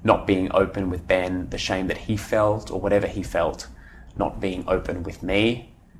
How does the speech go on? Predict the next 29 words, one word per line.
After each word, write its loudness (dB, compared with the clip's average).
that's 2
what -4
the -4
book's -4
about. -4
That's -4
it. 4
And 0
that's, 2
that's 0
what 0
grief 4
is 8
at 2
the 0
end 0
of 0
the 4
day. 6
Grief 4
is 4
your 2
sadness 6
at 2
not 2
having 0
had 0
enough -2
time 2